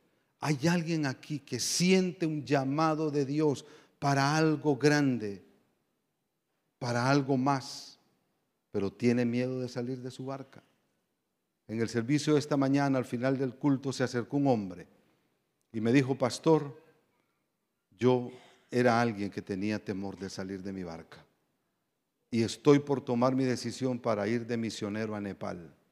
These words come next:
y todo está preparado ya, pero he estado orando, pidiendo dirección a Dios para que Dios me confirme". Y me dijo, "Pastor, el Señor está firmando mi llamado para las misiones".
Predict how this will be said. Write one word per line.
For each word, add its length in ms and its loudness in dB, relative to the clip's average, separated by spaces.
y 120 -8
todo 260 4
está 260 -2
preparado 500 -2
ya, 300 -8
pero 200 0
he 40 0
estado 360 0
orando, 540 0
pidiendo 520 0
dirección 520 -2
a 80 -4
Dios 300 -6
para 200 -6
que 140 -12
Dios 220 -10
me 100 -10
confirme". 600 -18
Y 80 -6
me 120 2
dijo, 260 2
"Pastor, 360 0
el 120 0
Señor 420 -4
está 240 -8
firmando 720 -6
mi 160 -4
llamado 600 -6
para 200 -6
las 140 -8
misiones". 720 -14